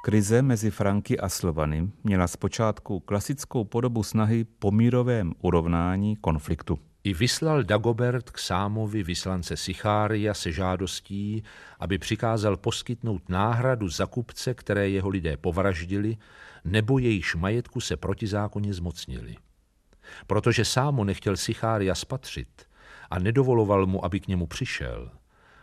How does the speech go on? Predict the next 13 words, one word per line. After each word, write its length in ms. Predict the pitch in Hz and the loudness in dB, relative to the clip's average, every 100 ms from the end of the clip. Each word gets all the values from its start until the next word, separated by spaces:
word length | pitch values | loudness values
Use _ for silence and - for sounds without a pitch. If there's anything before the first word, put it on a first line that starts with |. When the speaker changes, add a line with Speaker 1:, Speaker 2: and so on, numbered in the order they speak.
| _ | _
Speaker 2:
oblékl 460 | 101 95 117 127 123 | 0 6 6 6 2
si 160 | - | -2
Sichárius 680 | 101 117 - 123 123 120 92 | -2 -4 0 0 2 0 -2
šat, 360 | - - 123 - | -4 -2 -4 -2
jaký 280 | 98 - 98 | -4 -2 -2
nosí 260 | 95 82 | -2 -4
Slované, 760 | - 87 87 92 101 107 113 120 _ - - _ | -6 -4 -2 -2 -2 -2 -4 -8 _ -20 -20 _
předstoupil 680 | - 113 - 113 113 113 110 | 0 0 2 0 0 0 0
se 140 | 104 | -2
svým 260 | - 92 85 | -2 -4 -2
doprovodem 540 | 95 104 95 90 73 | -2 0 0 0 -4
před 220 | - 85 | -6 -6
Sáma 500 | - 98 98 101 113 | -4 -2 -2 -4 -6